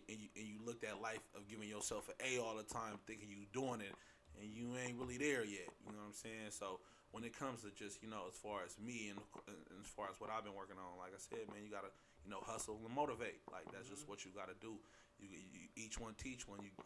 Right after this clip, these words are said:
Speaker 1: you make it to where you need to, and you pass that shit on to the next generation. You know what I'm saying? And I think that's, like, the most important thing that, uh, we gotta start really doing out here. It's like, you know, getting to the point where we are, you know,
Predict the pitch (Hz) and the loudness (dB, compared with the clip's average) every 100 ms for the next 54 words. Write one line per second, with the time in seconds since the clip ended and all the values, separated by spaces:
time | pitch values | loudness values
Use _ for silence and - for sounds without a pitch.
0 | - 101 104 110 101 104 104 107 107 113 | -8 -6 -2 -2 -2 -2 0 0 -2 -2
1 | 127 123 - 107 101 117 110 110 - 107 | -2 -4 -4 -4 0 2 2 0 -2 0
2 | - 113 123 104 - - - 107 110 104 | 0 2 2 2 -2 -8 -6 -4 -2 -2
3 | 101 110 107 123 117 - - - 95 92 | -2 -2 2 2 2 -2 -10 -14 -8 -8
4 | 90 95 95 95 98 92 92 104 101 90 | -6 -6 -4 -4 -4 -6 -4 -4 -4 -6
5 | - 95 95 - 95 104 95 - 101 98 | -10 -12 -12 -14 -12 -10 -10 -4 -2 -2
6 | 90 - - - - - 101 101 92 101 | -4 -12 -18 -18 -10 -2 0 2 0 0
7 | 95 98 - 95 92 92 80 104 107 90 | -2 -2 0 0 4 4 4 0 0 0
8 | 90 98 95 92 90 95 95 87 107 101 | 0 -2 -2 -2 -2 -4 -4 -4 -4 -4
9 | 98 98 98 92 117 107 101 101 104 104 | -4 -6 -4 0 0 0 0 -2 0 2
10 | 107 101 92 - - - - 107 98 | 2 2 0 -8 -16 -12 -4 0 -2